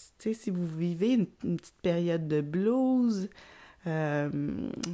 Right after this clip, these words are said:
tu sais, une déprime saisonnière, ou si vous êtes dans un, une impasse côté idée,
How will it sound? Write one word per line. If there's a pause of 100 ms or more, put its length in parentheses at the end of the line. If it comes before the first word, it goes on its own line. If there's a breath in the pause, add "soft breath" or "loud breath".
(100)
tu
sais,
une
déprime
saisonnière,
ou
si
vous
êtes
dans
un, (380 loud breath)
une
impasse
côté
idée,